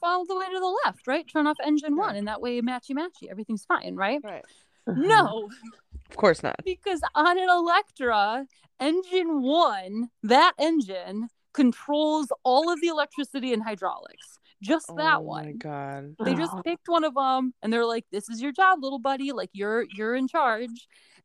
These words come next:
Speaker 1: Uh, which I, is bananas, because what if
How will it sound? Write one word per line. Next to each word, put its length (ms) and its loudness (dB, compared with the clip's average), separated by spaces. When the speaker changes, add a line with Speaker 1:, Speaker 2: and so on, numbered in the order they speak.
Speaker 1:
Uh, 300 6
which 260 0
I, 160 0
is 240 -4
bananas, 580 6
because 320 -6
what 180 2
if 140 4